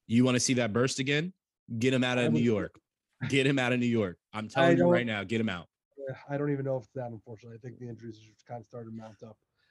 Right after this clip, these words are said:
Speaker 1: Uh,
Speaker 2: Um,
Speaker 1: <sighs>
Speaker 2: I, that's, we're just, I, I want, I hope it's not true. I hope he comes back and just shows me, like, I, I'm the guy I always was, and I'll be so
Speaker 1: Mm-hmm.
Speaker 2: happy for him 'cause I truly want him to do, do well. Um,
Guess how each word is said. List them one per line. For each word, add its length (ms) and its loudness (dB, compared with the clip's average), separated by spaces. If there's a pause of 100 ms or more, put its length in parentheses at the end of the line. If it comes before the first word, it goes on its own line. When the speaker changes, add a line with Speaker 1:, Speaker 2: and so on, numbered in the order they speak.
(100)
Speaker 1:
Uh, 440 0
Speaker 2:
Um, 180 -8
Speaker 1:
<sighs> 300 0 (720)
Speaker 2:
I, 100 -10 (460)
that's, 300 -6
we're 140 -4
just, 280 -10
I, 60 0 (120)
I 100 6
want, 420 4
I 140 4
hope 220 4
it's 180 -12
not 180 0
true. 140 -2
I 80 -2
hope 200 -2 (260)
he 80 -2
comes 260 0
back 280 2
and 100 -12
just 140 -16
shows 280 0
me, 180 0
like, 200 -4 (200)
I, 100 -18 (120)
I'm 100 -4
the 80 -2
guy 180 2
I 40 4
always 260 0
was, 320 -2 (260)
and 100 -6
I'll 100 2
be 100 2
so 220 2
Speaker 1:
Mm-hmm. 60 2
Speaker 2:
happy 220 -4 (120)
for 140 -18
him 60 -20
'cause 200 -12
I 200 -20
truly 200 -2
want 280 -4
him 80 -16
to 40 -20
do, 200 -12 (460)
do 100 0
well. 420 0 (240)
Um, 440 -4